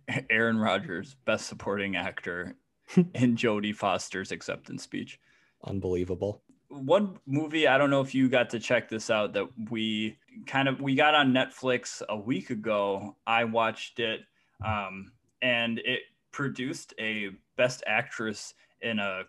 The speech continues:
Speaker 1: Musical slash Comedy for Rosamund Pike, I Care a Lot.
Speaker 2: Haven't seen it.
Speaker 1: It is a weirdly dark movie about a woman who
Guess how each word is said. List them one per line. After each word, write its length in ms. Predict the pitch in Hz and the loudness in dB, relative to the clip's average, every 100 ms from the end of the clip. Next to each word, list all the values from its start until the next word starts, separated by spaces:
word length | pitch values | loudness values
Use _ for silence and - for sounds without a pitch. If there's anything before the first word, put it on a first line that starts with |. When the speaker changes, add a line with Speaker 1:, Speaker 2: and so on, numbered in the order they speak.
| _ - 104 | _ -20 -10
Speaker 1:
Musical 440 | 113 107 104 107 | -10 -8 -8 -8
slash 320 | - 95 - | -6 -6 -6
Comedy 500 | - 107 113 110 104 | -8 -2 0 0 -2
for 220 | 95 95 | -6 -10
Rosamund 580 | 92 101 104 117 107 98 | -6 -6 -4 -4 -6 -6
Pike, 420 | - 110 139 135 - _ _ - | -4 -2 -2 -6 -20 _ _ -2
I 160 | 110 | -2
Care 300 | 110 - 113 | -2 -2 0
a 80 | 127 | 0
Lot. 360 | 147 160 175 - | 2 2 2 -4
Speaker 2:
Haven't 300 | - 98 107 | -6 -2 -2
seen 240 | 101 117 | 2 4
it. 120 | 123 - - _ _ _ _ _ - | 4 0 -12 _ _ _ _ _ -8
Speaker 1:
It 140 | 139 | -4
is 320 | 147 135 - - | -2 -2 -6 -12
a 280 | - 120 113 104 - _ _ | -2 0 0 -4 -14 _ _
weirdly 600 | 131 131 185 247 180 131 120 | -10 -4 0 0 0 0 2
dark 320 | 120 113 107 | 4 4 2
movie 400 | 110 107 101 98 | -2 -2 -4 -4
about 480 | 98 107 101 95 - _ _ _ - | -2 -2 -2 -4 -8 _ _ _ -6
a 560 | 101 101 98 95 98 - | -4 -2 -2 -4 -6 -12
woman 680 | 95 101 110 123 123 120 117 | -18 -12 -4 0 0 0 -2
who 680 | 107 110 110 107 101 98 | -4 -4 -4 -4 -6 -10